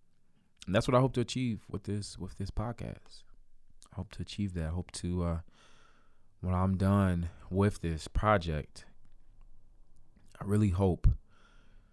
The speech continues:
that it, it, it hits mankind the way, for me, my inspiration when I was a kid, Tupac, the way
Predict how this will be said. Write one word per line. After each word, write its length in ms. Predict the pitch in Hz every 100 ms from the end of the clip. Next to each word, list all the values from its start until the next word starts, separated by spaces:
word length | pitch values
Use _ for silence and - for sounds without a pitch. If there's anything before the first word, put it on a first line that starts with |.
| _ - - - - - - _ _ _ - - -
that 140 | - 87
it, 260 | 85 80 -
it, 200 | 85 -
it 280 | 85 82 -
hits 540 | - - 110 101 - -
mankind 1080 | 90 87 82 - - 90 90 87 80 - - - - - - - - - - - -
the 100 | 92
way, 560 | 87 95 87 82 78 82 - - -
for 180 | - 90
me, 380 | 90 95 90 85
my 240 | 82 90
inspiration 640 | 85 - 85 85 82 -
when 120 | 80 82
I 80 |
was 140 | 80 80
a 60 |
kid, 340 | - - 82 -
Tupac, 600 | - 95 - - - -
the 80 | -
way 400 | 80 82 78 76